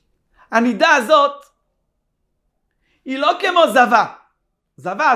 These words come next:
סופרת שבעה נקיים, וביום השביעי בבוקר היא כבר יכולה לטבול. הזבה, תחילת היום נחשב לה כיום שלם, הנידה לא.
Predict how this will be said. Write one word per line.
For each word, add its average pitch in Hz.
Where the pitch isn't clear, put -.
סופרת 226
שבעה 214
נקיים, 208
וביום 196
השביעי 294
בבוקר 262
היא 226
כבר 220
יכולה 208
לטבול. 240
הזבה, 170
תחילת 269
היום 294
נחשב 269
לה 285
כיום 277
שלם, 277
הנידה 160
לא. 220